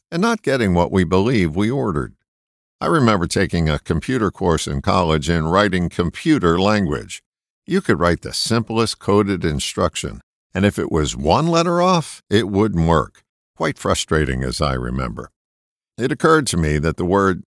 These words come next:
"scared" and the word "sacred" are one letter off.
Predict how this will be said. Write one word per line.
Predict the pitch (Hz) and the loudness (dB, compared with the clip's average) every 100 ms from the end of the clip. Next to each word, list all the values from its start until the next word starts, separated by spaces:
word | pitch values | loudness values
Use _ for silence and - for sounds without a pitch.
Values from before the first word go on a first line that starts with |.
| _ | _
"scared" | - - 135 123 71 65 71 - | -10 -4 0 2 0 -2 -8 -6
and | 95 90 | -2 0
the | |
word | 82 98 101 87 | 2 2 2 0
"sacred" | - - 170 143 - 69 64 - - | -4 -4 -2 -2 -2 -6 -6 -14 -2
are | 98 | 0
one | 120 127 110 | 2 2 2
letter | 90 76 76 | 2 2 2
off. | 71 53 - - | 0 -2 -12 -20